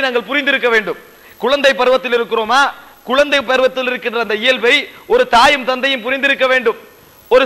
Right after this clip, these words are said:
சிறுவர் பருவத்திலே இருக்கிறோமா அந்த இயல்பை ஒரு தந்தையும் தாயும் புரிந்திருக்க வேண்டும். ஒரு இளைஞர் பருவத்திலே இருக்கிறோமா அந்த இளைஞர் தன்னை பற்றி புரிந்திருக்க வேண்டும், அந்த இளைஞரை பற்றி அந்த பெற்றோர்கள் புரிந்திருக்க வேண்டும். இயல்பு புரியாமல் எடுக்கின்ற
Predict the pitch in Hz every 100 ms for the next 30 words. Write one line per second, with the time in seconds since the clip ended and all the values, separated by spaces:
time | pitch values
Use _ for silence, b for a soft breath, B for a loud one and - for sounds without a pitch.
0 | - 262 302 262 262 269 269 254 247 240
1 | 233 226 269 254 B B 220 254 262 240
2 | 247 277 240 277 240 247 240 240 262 277
3 | 254 247 262 220 262 269 277 262 262 254
4 | 233 - - b b _ 254 262 262 302
5 | 302 247 262 262 254 254 247 240 240 233
6 | 294 269 B B 208 247 254 254 311 302
7 | 277 247 285 302 269 226 220 240 233 226
8 | 220 220 220 294 - B B - 233 254
9 | 240 269 285 269 254 254 247 233 226 220
10 | 226 277 269 233 254 262 262 247 247 220
11 | 196 - b b b b 196 240 294 294
12 | 294 226 254 269 269 262 247 277 277 269